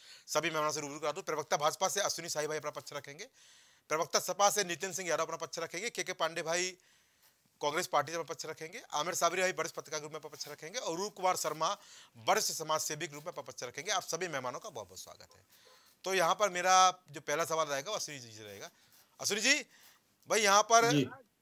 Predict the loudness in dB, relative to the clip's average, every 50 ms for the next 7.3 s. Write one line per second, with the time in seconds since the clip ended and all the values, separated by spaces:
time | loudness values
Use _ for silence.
0 | _ -2 0 0 0 4 4 4 4 4 2 0 2 2 0 0 0 0 -2 -2
1 | -4 -4 -2 2 2 2 2 2 -2 -8 _ _ _ _ _ _ _ _ _ _
2 | -8 -4 2 6 8 8 8 8 6 4 2 0 -4 -6 -6 -4 -2 0 4 4
3 | 4 4 4 2 2 2 0 0 0 0 2 2 2 2 0 -2 -8 -16 -20 -20
4 | -20 _ _ -8 -8 -8 -6 -8 -2 0 4 6 6 6 8 6 6 4 2 -2
5 | 0 0 0 0 0 0 0 2 2 2 2 0 -2 -4 -4 -2 0 2 2 2
6 | 0 -2 -4 -4 -4 -4 -4 -6 -6 -6 -4 -4 -4 -6 -8 -8 -8 -10 -12 -14
7 | -16 -18 -20 -20 -20